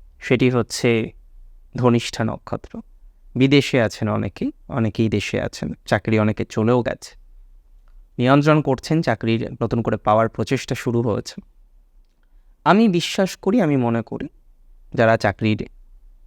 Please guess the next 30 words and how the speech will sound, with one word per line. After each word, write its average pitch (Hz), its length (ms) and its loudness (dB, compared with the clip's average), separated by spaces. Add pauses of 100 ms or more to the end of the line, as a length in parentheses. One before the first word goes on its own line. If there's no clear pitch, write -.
(180)
চেষ্টা - 320 0
করছেন, 113 680 -2
হ্যাঁ, 123 120 -4 (640)
সেই 175 260 4
চাকরির 127 420 2
চেষ্টাটা 113 540 0
আপনার 147 320 -2
সাকসেস - 540 -8
হবে, - 120 -16 (580)
পেয়ে 254 200 6
যাবেন। 95 280 -4
দেখবেন - 220 -4
অনেকের 151 560 0 (100)
চাকরি 120 480 0
হয়ে 143 160 2
যাবে 92 220 -8
এই - 60 -6
সময়, - 300 -12 (540)
খুব 175 200 2
অসুবিধা 135 500 2 (100)
হবে 107 280 0
না। - 160 -8 (640)
আর 107 460 2
সত্যি - 400 -2
কথা 151 200 0
বলতে 147 340 0
কি, 262 360 0
এমনি 120 280 2
নক্ষত্র 135 640 0
যাদের, 135 480 2